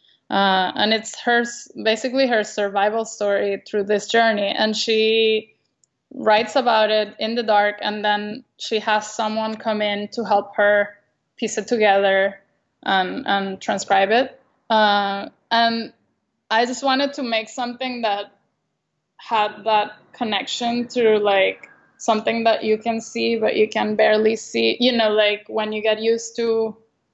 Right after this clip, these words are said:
being in the dark, that you start seeing texture and, and you see the shapes, but you can't really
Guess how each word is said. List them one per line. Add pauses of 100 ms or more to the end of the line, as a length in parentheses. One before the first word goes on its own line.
(480)
being
in
the
dark,
that
you
start
seeing (300)
texture
and,
and
you
see
the
shapes,
but (160)
you
can't
really